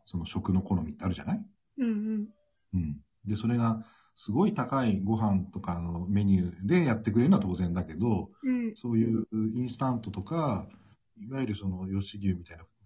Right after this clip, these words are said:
Speaker 1: まあ、ファーストフードみたいな
Speaker 2: うんうんうん。
Speaker 1: もので、ちょっとだけカスタマイズ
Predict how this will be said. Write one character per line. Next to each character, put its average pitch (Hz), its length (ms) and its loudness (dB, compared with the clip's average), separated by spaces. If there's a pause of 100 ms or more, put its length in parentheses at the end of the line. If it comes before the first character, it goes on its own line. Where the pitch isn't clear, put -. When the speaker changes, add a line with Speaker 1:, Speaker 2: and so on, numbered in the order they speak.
(100)
Speaker 1:
ま 95 80 -6
あ、 90 180 -8
フ 110 80 -2
ァ 104 60 0
ー 101 40 -4
ス - 100 -10
ト 104 180 -8 (160)
フ - 160 -2
ー 95 80 4
ド - 80 -4
み - 120 -12
た - 100 -18
い - 20 -6
な 190 80 -2 (320)
Speaker 2:
う 277 60 -4
ん 254 40 0
う - 0 -
ん 233 40 0
う 220 40 -4 (460)
ん。 - 260 -12 (400)
Speaker 1:
も 113 120 4
の 135 140 4
で、 277 340 2 (340)
ち - 80 -6
ょ - 20 -4
っ - 40 -6
と 127 120 -2
だ 117 80 2
け 110 100 2
カ 107 160 -4
ス - 100 -6
タ 107 100 0
マ 101 160 4
イ - 40 4
ズ - 220 -8